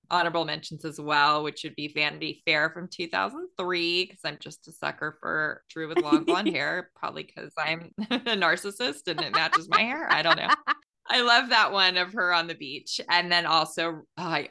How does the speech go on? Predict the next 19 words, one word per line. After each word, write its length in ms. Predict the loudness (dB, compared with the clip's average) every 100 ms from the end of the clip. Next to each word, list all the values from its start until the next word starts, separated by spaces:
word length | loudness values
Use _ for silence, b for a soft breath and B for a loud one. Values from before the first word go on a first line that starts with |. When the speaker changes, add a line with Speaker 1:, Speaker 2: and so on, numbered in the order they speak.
| 2
Speaker 1:
almost 480 | 4 6 4 0 -4
included 440 | -6 -4 -2 -2
this 240 | -2 -2 -2
Rolling 340 | 0 0 -2
Stone 340 | -4 -2 -2
from 180 | -4 -12
two 180 | -10 -6
thousand, 520 | 0 0 2 0 -2 -8
which 240 | -10 -10
we 80 | -4
go 360 | 0 2 0 b b b -12
into 200 | -8 -4
great 320 | 0 0 0
detail 300 | -6 -6 -4
on, 260 | 0 0 -2
on 160 | -4
episode 400 | -6 -8 -10 -12 -6
Speaker 2:
Yes. 100 | -4
Speaker 1:
thirty-four. 680 | -4 -8 -6 -2 -2 -2 -6